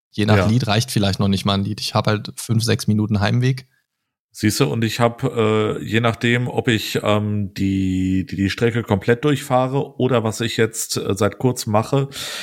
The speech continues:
Speaker 2: ähm, ich steige immer eine Haltestelle vorher aus, ne, ähm, und laufe den Rest nach Hause. Ne, und dann,
Speaker 1: Auch sehr,
Speaker 2: äh,
Speaker 1: eine sehr, sehr gute Methode, auch so für den Körper eine schöne Sache.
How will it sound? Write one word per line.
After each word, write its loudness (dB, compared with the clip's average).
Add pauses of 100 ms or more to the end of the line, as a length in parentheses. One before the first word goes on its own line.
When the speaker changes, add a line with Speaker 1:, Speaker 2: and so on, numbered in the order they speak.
(300)
Speaker 2:
ähm, 0
ich -2
steige 2
immer -2
eine 0
Haltestelle 0
vorher 0
aus, -6 (380)
ne, 0
ähm, 0
und -2
laufe 0
den 0
Rest -2
nach -4
Hause. -6 (600)
Ne, 0
und -4
dann, 2
Speaker 1:
Auch 2
sehr, 4
Speaker 2:
äh, 2
Speaker 1:
eine 4
sehr, 2
sehr 2
gute -2
Methode, 2
auch 0
so 0
für 0
den 2
Körper 2
eine 2
schöne 0
Sache. 2